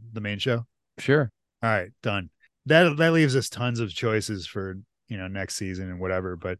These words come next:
Speaker 2: Yeah, and next week is, what's, what's after P?
Speaker 1: whatever
Speaker 2: Q?
Speaker 1: comes after. Yeah, Q. Is that a tough one? Why don't we,
Speaker 2: Yeah.
Speaker 1: you could do Q the Winged Serpent, man. It's classic.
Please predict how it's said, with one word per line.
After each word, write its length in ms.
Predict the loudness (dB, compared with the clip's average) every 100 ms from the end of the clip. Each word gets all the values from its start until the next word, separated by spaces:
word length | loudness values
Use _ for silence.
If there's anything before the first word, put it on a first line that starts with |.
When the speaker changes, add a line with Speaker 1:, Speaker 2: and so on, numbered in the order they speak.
| -8
Speaker 2:
Yeah, 300 | -2 -2 -2 -6 0
and 280 | 4 4 2 -10 -4
next 420 | 0 2 0 -4
week 140 | -4
is, 320 | -4 -6 -10 -16 -12 -12 -6
what's, 240 | -8 -4
what's 200 | -6 0
after 220 | 0 0 -2
P? 360 | 2 2 0 _ _ -18 -12 2
Speaker 1:
whatever 300 | 6 6 6
Speaker 2:
Q? 40 | 6
Speaker 1:
comes 220 | 2 2
after. 360 | 2 2 0 2
Yeah, 240 | 2 2
Q. 400 | 0 2 2 0 _ _
Is 80 | 0
that 140 | 4 4
a 40 |
tough 260 | 4 2 2
one? 180 | 0 0 _ -20 _ 6
Why 140 | 8
don't 120 | 10
we, 40 | 8
Speaker 2:
Yeah. 80 | 6
Speaker 1:
you 120 | 4
could 120 | 6 6
do 160 | 6
Q 340 | 4 2 6 8
the 80 | 6
Winged 240 | 6 4
Serpent, 420 | 2 0 0 -4
man. 240 | -4 -4 -4
It's 440 | -2 -2 -2 -4 2
classic. 560 | 6 6 6 2 2